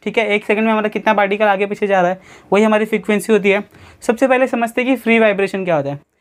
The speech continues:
फ्री ब्रा-, फ्री, फ्री वाइब्रेशन ये सिंपल शब्दों में अगर आपको बताऊँ तो ये अगर हम लोग ने एक ऑब्जेक्ट को, यहाँ पर देखो एक सिंपल मैंने ऑब्जेक्ट लिया है, यहाँ पर एक रिजिड ऑब्जेक्ट, ऑब्जेक्ट से मैंने यहाँ पर एक बॉब को लटका दिया है। इस बॉब को मैं यहाँ से खींच के यहाँ तक लेके जाऊँ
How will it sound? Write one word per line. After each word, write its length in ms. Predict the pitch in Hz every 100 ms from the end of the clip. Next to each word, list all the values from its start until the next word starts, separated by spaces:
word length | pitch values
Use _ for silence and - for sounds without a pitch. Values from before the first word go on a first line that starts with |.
| _ -
फ्री 240 | - 233 269
ब्रा-, 280 | 240 226 -
फ्री, 280 | 226 240
फ्री 260 | 226 240 277
वाइब्रेशन 600 | 269 214 214 214 214 277 285 _ _ _ _ _ _ -
ये 100 | 190
सिंपल 340 | 196 208 202 240
शब्दों 260 | 240 208
में 140 | 233 226
अगर 200 | 208 220
आपको 280 | 214 - 220
बताऊँ 380 | 196 180 190 226 - - _ -
तो 60 | 247
ये 400 | 233 226 277 285 _ -
अगर 200 | 202 254
हम 160 | 254 247
लोग 120 | 240
ने 80 | 254 -
एक 220 | 240 269 -
ऑब्जेक्ट 400 | 208 175 226 -
को, 160 | 160
यहाँ 160 | 175 202
पर 100 | 226
देखो 180 | 226 247
एक 100 | 240
सिंपल 300 | 220 190 226
मैंने 180 | 220 220
ऑब्जेक्ट 340 | 185 185 208
लिया 160 | 190 185
है, 60 |
यहाँ 140 | 185 175
पर 180 | 214 254 180
एक 100 | 175
रिजिड 240 | 190 208
ऑब्जेक्ट, 320 | 196 - 226 -
ऑब्जेक्ट 320 | 175 160 196
से 100 | -
मैंने 140 | 208 202
यहाँ 120 | 190
पर 140 | 202
एक 160 | 220 247 - - _ -
बॉब 240 | 185 190
को 140 | - 240
लटका 320 | 202 - 208
दिया 200 | 175 139
है। 120 | 147 _ _ _
इस 180 | 240 240
बॉब 220 | 233 233
को 100 | 247
मैं 120 | 254
यहाँ 220 | 247 226 226
से 100 | 240
खींच 280 | - 220
के 120 | - 240
यहाँ 160 | 220
तक 120 | 214 226
लेके 240 | 196 165
जाऊँ 200 | 165